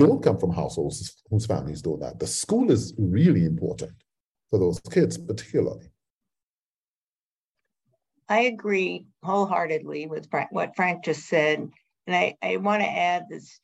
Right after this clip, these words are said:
Speaker 2: just sort of secondary consequence is that it delivers a message that, um, high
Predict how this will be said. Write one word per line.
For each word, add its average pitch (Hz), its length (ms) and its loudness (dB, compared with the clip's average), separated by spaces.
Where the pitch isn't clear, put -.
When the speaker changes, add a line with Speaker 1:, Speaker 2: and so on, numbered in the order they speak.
Speaker 2:
just - 280 -14
sort 175 180 0
of 156 120 4
secondary 165 1080 2
consequence 202 960 -2
is 185 300 -2
that 175 320 6
it 170 140 -6
delivers 196 460 2
a 185 60 -2
message 165 720 -2
that, - 420 0
um, 143 400 -4
high 156 560 2